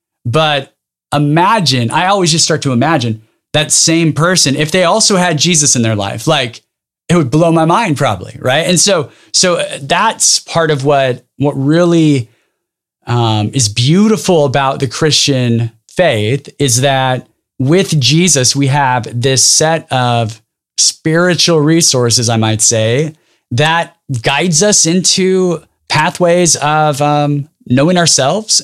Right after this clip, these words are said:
and knowing our purpose and knowing God. That, that can take a, a broken childhood wound. And I can personally, I say this in the book in different ways, but, like, God didn't cause that wound. God didn't want that wound. God hated that thing.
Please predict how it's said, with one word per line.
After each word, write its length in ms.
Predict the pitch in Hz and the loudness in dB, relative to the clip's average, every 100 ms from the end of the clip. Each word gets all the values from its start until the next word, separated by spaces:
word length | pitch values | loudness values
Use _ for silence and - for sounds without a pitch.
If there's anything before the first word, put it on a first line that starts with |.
| - | -2
and 140 | 139 | 0
knowing 200 | 135 160 | 2 2
our 80 | 156 | 0
purpose 540 | - 147 190 196 - | -2 -4 0 0 0
and 120 | 131 | 0
knowing 460 | 123 139 151 151 143 _ _ 120 | 0 2 2 2 -2 _ _ -2
God. 480 | 143 202 - - - _ _ _ | 0 0 -4 -12 -20 _ _ _
That, 680 | 117 143 143 147 143 143 151 | -2 0 0 0 -2 -8 -4
that 100 | 165 | -2
can 100 | 175 | 0
take 360 | 160 190 214 135 - | 2 2 0 -2 -2
a, 200 | 139 135 | 0 0
a 60 | 139 | -2
broken 560 | 117 143 165 190 214 190 | -2 0 0 2 2 2
childhood 560 | - 170 180 165 165 | 2 2 2 2 0
wound. 540 | 131 165 135 110 156 - _ _ _ _ | 2 2 2 0 -4 -8 _ _ _ _
And 360 | 135 143 143 135 | -2 0 0 -2
I 180 | - 196 | -2 -2
can 320 | 196 139 - _ _ - | 0 -2 -4 _ _ -6
personally, 400 | - 214 - 131 | -2 0 0 0
I 80 | 135 | 0
say 160 | 180 | 0
this 180 | 165 139 | 0 0
in 80 | 135 | 0
the 60 | 113 | 0
book 240 | 139 147 | 0 2
in 80 | 123 | 0
different 260 | 127 110 147 | 0 0 0
ways, 340 | 175 131 113 | 2 2 0
but, 120 | 131 | 0
like, 260 | 127 117 107 _ _ _ _ 131 | 0 -2 -4 _ _ _ _ -2
God 220 | 147 160 | 0 0
didn't 220 | 160 123 | 0 -2
cause 440 | - 147 180 196 160 | -2 0 0 0 0
that 200 | 180 175 | 0 0
wound. 360 | 185 185 180 - | 0 0 -2 -2
God 180 | 156 | 0
didn't 220 | 147 104 101 | 0 -2 0
want 260 | 147 196 | 0 0
that 220 | 190 170 | 0 -2
wound. 360 | 160 170 175 160 | 0 0 0 0
God 160 | 123 117 | -2 -2
hated 440 | - 196 220 151 | 0 0 2 0
that 220 | 123 110 | -2 -2
thing. 360 | 104 85 98 | -6 -6 -8